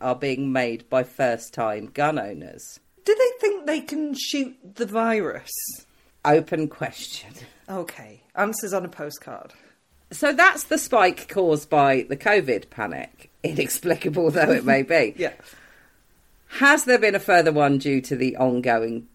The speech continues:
Speaker 1: protests? Well, I can't seem to find any stats on that. It may be too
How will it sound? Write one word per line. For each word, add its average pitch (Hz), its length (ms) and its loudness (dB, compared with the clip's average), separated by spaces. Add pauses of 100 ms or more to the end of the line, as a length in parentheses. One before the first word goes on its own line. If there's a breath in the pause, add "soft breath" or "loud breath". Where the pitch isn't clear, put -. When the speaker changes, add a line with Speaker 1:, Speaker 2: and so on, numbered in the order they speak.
(120)
Speaker 1:
protests? - 840 -2 (120)
Well, 165 300 6
I 160 60 -2
can't 170 280 0
seem 143 220 -2
to - 100 -12
find 131 380 0
any 123 220 -2
stats - 600 0
on 117 220 -2
that. 107 400 -6
It 123 160 0
may 123 200 0
be 120 140 -8
too 120 320 -4